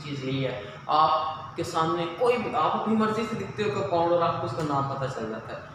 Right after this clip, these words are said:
अच्छा मेरे जहन में तो भी ऐसे चल रहा है ना, इसका नाम क्या है, for example, इसका नाम मेरे जहन में आ रहा है, मुझे फ़ौरन दिखते ही पता चल जाता है इसका नाम क्या है। ऐसे स्कैन करती हैं आँखें, ये लॉन्गेस्ट चेन है, ये पोजीशन है उसकी, इसका ये नाम है, तो बेटे आप भी ऐसे ही हो जाएंगे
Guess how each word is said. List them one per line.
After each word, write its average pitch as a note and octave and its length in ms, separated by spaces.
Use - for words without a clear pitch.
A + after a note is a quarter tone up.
अच्छा E3 200
मेरे E3 200
जहन F#3+ 240
में F3 80
तो F3+ 100
भी F#3+ 60
ऐसे F3 200
चल E3+ 100
रहा D#3+ 140
है E3 60
ना, E3+ 60
इसका E3 200
नाम D3+ 300
क्या D#3 100
है, D3 80
for D#3 80
example, - 680
इसका E3 200
नाम D#3 240
मेरे C#3 120
जहन D3 180
में - 100
आ C3+ 160
रहा C3 80
है, C3 100
मुझे C#3 160
फ़ौरन F#3+ 240
दिखते E3+ 240
ही F#3+ 60
पता D#3+ 180
चल C3+ 180
जाता B2+ 140
है C3+ 100
इसका - 160
नाम B2+ 240
क्या B2+ 120
है। B2+ 80
ऐसे D#3+ 240
स्कैन D3+ 380
करती D3 300
हैं D3 80
आँखें, C#3 340
ये D3 100
लॉन्गेस्ट D3 420
चेन D3 200
है, C#3 100
ये C#3 200
पोजीशन C#3+ 600
है C#3+ 160
उसकी, C#3+ 200
इसका C#3 220
ये C#3+ 160
नाम C3 240
है, C3 120
तो E3+ 60
बेटे E3+ 240
आप C#3+ 240
भी E3 340
ऐसे C3+ 220
ही E3 240
हो B2 160
जाएंगे A#2+ 360